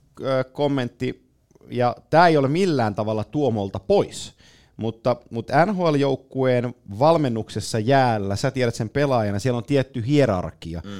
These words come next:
Speaker 1: mitä kukin valmentaja tekee. Päävalmentajalla on vastuu sen reenin vetämisestä, se juttelee sen lähimmän apukoutsin kanssa, suunnittelee asioita.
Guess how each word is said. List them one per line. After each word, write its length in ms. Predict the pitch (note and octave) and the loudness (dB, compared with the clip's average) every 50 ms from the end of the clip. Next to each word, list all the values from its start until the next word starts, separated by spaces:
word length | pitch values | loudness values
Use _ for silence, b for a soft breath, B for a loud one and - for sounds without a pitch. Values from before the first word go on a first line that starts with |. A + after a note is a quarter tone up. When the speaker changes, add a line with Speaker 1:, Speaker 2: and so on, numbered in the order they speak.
| F2 - | -6 -4
Speaker 1:
mitä 240 | B2+ C3 - C#3 | -2 0 0 0
kukin 360 | - - D3 - - C3+ A#2+ G#2+ | 0 -2 -4 -6 -4 -4 -2 0
valmentaja 560 | A#2+ A#2 A2+ A2 G#2 G2+ F#2+ - G#2+ G2 F#2+ | 0 0 0 -2 -4 -4 -4 -4 -4 -4 -4
tekee. 380 | - A2 G#2 - - E2+ D#2+ | -4 -4 -6 -4 -6 -8 -8
Päävalmentajalla 840 | - - G#2+ A2 A#2 A#2 A#2 A#2 A#2+ A#2+ B2 A#2+ G#2+ - A2+ A2 A2 A2 | -6 -4 -2 0 0 0 0 0 -2 -2 -2 -4 -4 -4 -4 -4 -4 -4
on 100 | G#2 G2 | -4 -2
vastuu 380 | B2 B2+ A2 - - A2 G2+ | -2 -4 -4 -6 -10 -8 -6
sen 120 | F#2+ G2+ F#2+ | -6 -4 -4
reenin 360 | G#2 A2 A2+ G#2 F#2 D#2+ D#2 | -2 -2 -2 -2 -4 -6 -6
vetämisestä, 720 | G#2 A#2 - - B2 A2 G#2+ G2+ - G#2+ G2+ - - G#2+ - B B B B B | -4 -4 -2 -2 -2 -2 -2 -4 -6 -6 -10 -8 -10 -12 -12 B B B B B
se 140 | - - B2+ | -2 0 0
juttelee 600 | B2+ D#3 D#3 D#3 - - D#3+ C#3 C3 B2+ B2 A2+ | 2 0 -2 -4 -4 -2 0 2 4 4 4 4
sen 240 | A2 B2 A2+ A#2+ | 2 2 0 0
lähimmän 440 | C3+ C3+ C#3+ D3 D3 B2+ A#2 A2 G#2 - | 2 2 2 2 2 2 0 -2 -2 -2
apukoutsin 760 | - A#2+ - - A#2+ G#2+ - G#2+ G2+ G2+ G2 - G#2+ F#2 F2+ | -4 -4 -4 -4 -6 -6 -6 -6 -6 -6 -6 -6 -8 -8 -6
kanssa, 360 | - G2 G2 G2 - - G2+ | -6 -6 -6 -6 -6 -6 -8
suunnittelee 680 | F#2+ - A#2 A2+ G#2+ A2 A2 - - A#2+ G#2 G2+ G2+ | -6 -4 -2 -2 0 0 0 -2 -2 -2 -4 -2 -2
asioita. 540 | G#2+ A#2+ A#2+ - A#2+ A2 G2+ F#2+ F2 - G2 | -2 -2 -2 -2 -4 -4 -4 -6 -6 -8 -10